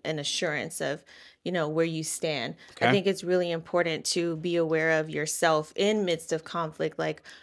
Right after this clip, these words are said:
Speaker 1: whether you're revved up by emotion, what your thought life is at the time, because
Speaker 2: Okay.
Speaker 1: that's gonna influence how you respond behaviorally when there's conflict present.
Speaker 2: Okay.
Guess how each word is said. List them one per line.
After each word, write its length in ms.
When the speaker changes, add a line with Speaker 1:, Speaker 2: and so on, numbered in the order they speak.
Speaker 1:
whether 280
you're 280
revved 320
up 160
by 160
emotion, 680
what 140
your 140
thought 420
life 300
is 220
at 160
the 60
time, 400
because 220
Speaker 2:
Okay. 100
Speaker 1:
that's 160
gonna 220
influence 560
how 120
you 200
respond 680
behaviorally 840
when 160
there's 220
conflict 500
present. 340
Speaker 2:
Okay. 140